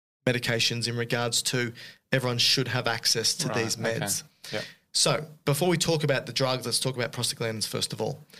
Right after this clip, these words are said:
Speaker 1: Now, Matt might want to add some complexity to this, but to put it
Speaker 2: Don't think so.
Speaker 1: simply, every cell of our body is made up of a phospholipid bilayer, which I'm sure everyone's aware, this fatty two-layer membrane. And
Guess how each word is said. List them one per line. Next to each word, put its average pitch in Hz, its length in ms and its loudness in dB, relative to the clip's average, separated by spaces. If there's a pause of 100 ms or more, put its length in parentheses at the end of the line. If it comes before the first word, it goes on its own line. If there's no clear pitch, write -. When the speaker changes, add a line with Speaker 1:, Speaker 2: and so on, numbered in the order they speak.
(280)
Speaker 1:
Now, 117 240 0
Matt 151 260 0
might 139 220 2
want 131 200 2
to 127 240 0
add 123 140 0
some 120 320 0
complexity 143 600 0
to 120 100 -2
this, 127 260 2
but - 300 -4
to - 80 -4 (120)
put 170 120 0
it - 40 2
Speaker 2:
Don't 156 100 4
think 139 160 4
so. 120 160 2
Speaker 1:
simply, 131 140 0 (880)
every 147 220 4
cell 143 240 4
of 123 80 2
our 123 120 2
body 151 480 2 (520)
is 120 120 4
made 131 200 4
up 123 140 -2
of 123 120 -2
a 117 60 0
phospholipid 127 640 -2
bilayer, 214 420 0 (360)
which - 120 -2
I'm 123 60 0
sure 123 160 4
everyone's 117 280 0
aware, 156 440 2
this 131 140 0
fatty 127 540 0 (600)
two-layer 131 460 4
membrane. 113 440 -2 (760)
And 139 380 4